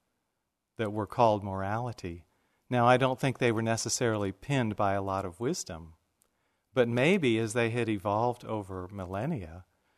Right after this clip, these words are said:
concepts like, uh, refraining from sexual misconduct and refraining from the use of drugs and intoxicants that cause heedlessness,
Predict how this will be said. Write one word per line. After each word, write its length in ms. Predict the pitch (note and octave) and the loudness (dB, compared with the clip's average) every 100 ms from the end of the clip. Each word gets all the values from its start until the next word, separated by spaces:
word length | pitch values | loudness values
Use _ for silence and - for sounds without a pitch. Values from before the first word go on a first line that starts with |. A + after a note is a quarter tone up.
| _ _ _ | _ _ _
concepts 760 | D3+ C3+ B2+ - A#2 - - | 2 2 4 2 2 0 -2
like, 360 | G#2 G2 F#2 - _ _ _ _ _ _ _ | 0 0 -4 -12 _ _ _ _ _ _ _
uh, 220 | A2+ G2+ G2 | -6 -4 -2
refraining 920 | A2 G#2 - A#2+ B2 B2 A2+ A2 - _ - | -2 -2 0 2 2 -2 -4 -6 -14 _ -20
from 540 | - - G#2+ G#2 G2+ G2+ | -12 -2 0 0 -4 -6
sexual 480 | - C3 A2 - G#2+ | 2 2 2 0 -2
misconduct 960 | G2+ F2+ - A#2+ D#3 G2 E2 F2+ _ - _ _ _ | -2 -4 -4 -2 -2 -2 -6 -8 _ -20 _ _ _
and 80 | A2 | -4
refraining 560 | G#2+ - C3+ D3 C3+ A2+ | -4 2 4 4 2 -2
from 180 | A#2+ | -4
the 100 | A2 | -4
use 320 | G#2 G#2 G#2 - | -2 0 -2 -4
of 140 | F2+ | -4
drugs 340 | A2 G#2 G#2 | 2 2 2
and 80 | G#2+ | -4
intoxicants 760 | G2 F#2+ A2 A2 - - G#2 - | -6 -2 -2 -2 -8 -8 -8 -8
that 120 | F#2+ | -10
cause 340 | - G2 F2 | -4 -4 -4
heedlessness, 840 | - E3 F#3 G2 - F#2+ F2 - | -6 -6 -6 -8 -8 -10 -10 -12